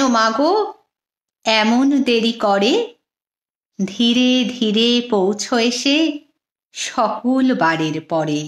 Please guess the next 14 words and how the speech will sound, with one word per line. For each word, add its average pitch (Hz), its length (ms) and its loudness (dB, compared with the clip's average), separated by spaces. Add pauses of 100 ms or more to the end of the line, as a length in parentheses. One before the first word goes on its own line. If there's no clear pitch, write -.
(1500)
আকাশ 370 360 0 (200)
পারে 370 280 2 (200)
তার 262 220 2 (120)
বাড়িটি 330 480 2 (720)
দূর 247 380 0 (120)
কি 339 120 0 (140)
সবার 214 460 0 (180)
চেয়ে? 392 280 2 (1080)
সে - 300 -2 (160)
বুঝি 208 380 0
মা 240 120 2 (220)
তোমার 190 400 2 (120)
মতো 208 280 -2 (880)
গরিব 247 360 2